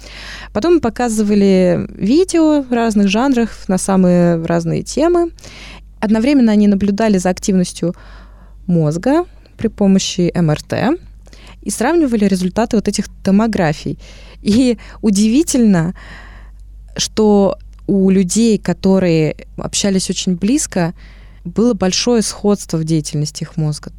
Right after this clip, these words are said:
То есть зоны, которые отвечают за эмоцию и рассуждение, внимание, они были задействованы, вот прям вот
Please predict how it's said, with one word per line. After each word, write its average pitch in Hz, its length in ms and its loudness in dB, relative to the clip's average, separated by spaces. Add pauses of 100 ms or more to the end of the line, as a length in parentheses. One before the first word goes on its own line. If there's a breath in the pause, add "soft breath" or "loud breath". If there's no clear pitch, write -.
То 180 80 0
есть - 240 -4 (420 loud breath)
зоны, 214 360 0
которые 185 260 -2
отвечают 180 480 -2
за 175 160 2
эмоцию 180 760 0
и 170 760 0
рассуждение, 175 800 0 (580 loud breath)
внимание, 196 640 2
они 196 240 2
были 208 240 0
задействованы, 185 720 0
вот 170 180 -2
прям 175 260 -2
вот 165 120 -2